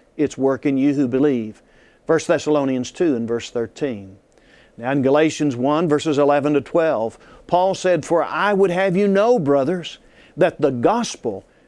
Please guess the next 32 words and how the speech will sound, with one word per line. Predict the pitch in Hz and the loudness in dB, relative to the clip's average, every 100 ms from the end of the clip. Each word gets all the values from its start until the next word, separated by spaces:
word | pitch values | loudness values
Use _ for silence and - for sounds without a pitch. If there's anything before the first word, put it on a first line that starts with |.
| - | -2
that | 160 127 | -2 0
was | 156 | -2
preached | - - 233 202 - 147 | -4 -2 -2 -2 -6 -2
by | 165 208 | 0 0
me | 175 131 139 | 0 2 2
is | 160 135 | 2 0
not | 165 190 | 0 0
man's | 196 208 240 147 | 0 0 0 0
gospel, | 131 113 - - 95 - _ _ | -2 -4 -10 -16 -20 -20 _ _
for | - 110 | -12 -4
I | 127 170 | 0 2
didn't | 165 135 | 2 0
receive | 117 - 170 143 | -2 0 0 2
it | 139 | -2
from | 143 143 | 0 0
any | 143 | 0
man, | 117 139 151 104 117 _ _ - | -2 -2 -2 -6 -12 _ _ -2
nor | 202 254 | 0 4
was | 262 170 | 2 2
I | 190 185 | -2 -4
taught | - 190 202 151 | -6 -4 0 -2
it, | - _ _ _ | -4 _ _ _
but | 113 110 | -12 -4
I | 139 175 | 0 2
received | 175 165 - 196 156 | 2 0 2 0 2
it | 180 | 0
through | 180 185 | 2 4
a | 156 | 4
revelation | 170 170 175 180 180 175 | 4 4 2 2 0 0
of | 147 | 0
Jesus | 117 139 160 143 - | 0 0 0 -2 -8
Christ." | - 143 113 - - | -6 -6 -6 -14 -20